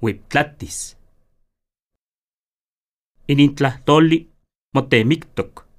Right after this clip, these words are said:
tel akmo tlen ueli temijketl kitemiktok. Ipampa nikan masewalpan, temijketl kijtosneki tlachixketl, iuan tlachixketl kiita yolistli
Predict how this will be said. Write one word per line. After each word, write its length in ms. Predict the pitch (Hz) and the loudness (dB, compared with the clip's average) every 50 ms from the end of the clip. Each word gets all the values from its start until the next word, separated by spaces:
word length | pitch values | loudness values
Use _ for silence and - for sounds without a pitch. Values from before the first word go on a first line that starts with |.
| _ _ _ _ _ _ _ _ _ _ | _ _ _ _ _ _ _ _ _ _
tel 260 | - 135 127 120 113 - - _ _ _ | 0 0 0 0 -4 -6 -12 _ _ _
akmo 320 | - 156 156 - - 123 113 | -2 -2 -2 -2 -2 -4 -4
tlen 380 | - - 123 117 110 110 113 | -4 -2 -2 0 0 0 2
ueli 360 | 135 160 165 147 123 - - - - - | 2 2 2 2 0 -4 -6 -10 -10 -6
temijketl 680 | 101 95 107 127 127 127 131 - - - - - - - - - - - - | -4 -2 0 0 0 -2 -4 -8 -8 -8 -8 -8 -14 -20 -20 -20 -20 -12 -10
kitemiktok. 920 | - - - 107 98 98 127 143 139 - - - - - - - - - - _ _ _ _ _ _ _ _ _ _ _ _ - | -10 -8 -6 -4 -2 0 0 -2 -2 -6 -12 -14 -14 -14 -14 -20 -20 -20 -20 _ _ _ _ _ _ _ _ _ _ _ _ -8
Ipampa 460 | 131 - 151 143 139 131 127 139 135 | -4 -2 0 0 0 0 2 2 2
nikan 360 | 147 165 165 - 160 151 139 | 2 0 0 0 0 0 2
masewalpan, 920 | 131 123 113 - - 127 113 110 123 139 156 165 165 - 175 175 185 180 - _ _ _ _ _ _ _ _ _ _ - | 2 0 0 -2 -2 -2 -2 0 0 0 0 -2 -2 -4 -4 -4 -4 -6 -8 _ _ _ _ _ _ _ _ _ _ 0
temijketl 760 | 120 123 127 139 160 160 160 - _ - - - - - - - - _ _ _ _ _ _ _ _ _ _ | 0 2 2 2 0 0 0 -6 _ -6 -6 -6 -6 -12 -20 -20 -20 _ _ _ _ _ _ _ _ _ _
kijtosneki 720 | - 139 120 - - - 117 110 - 131 127 131 127 135 120 | -2 -2 -2 -2 -4 -4 -6 -4 -2 -2 -2 -2 -4 -6 -6
tlachixketl, 800 | - 110 107 - - 185 185 - - - - - - - - - - - - _ _ _ _ _ _ _ _ _ _ | -6 -6 -6 -4 -4 -4 -4 -4 -6 -6 -6 -6 -6 -8 -12 -20 -20 -20 -20 _ _ _ _ _ _ _ _ _ _
iuan 260 | - 135 127 123 120 113 | -4 -2 0 -2 -2 -2
tlachixketl 720 | - 113 110 - - 156 147 - - - - - - - - - - _ _ _ _ _ _ _ _ _ _ - | -4 -6 -6 -4 -4 -4 -4 -6 -8 -8 -8 -8 -8 -10 -16 -20 -20 _ _ _ _ _ _ _ _ _ _ -6
kiita 360 | 127 127 135 131 131 - 123 | -4 -4 -4 -4 -2 -4 -2
yolistli 680 | 117 110 110 117 147 165 160 - - - - 82 - | -2 -2 -2 0 -2 -2 -4 -6 -10 -10 -12 -12 -12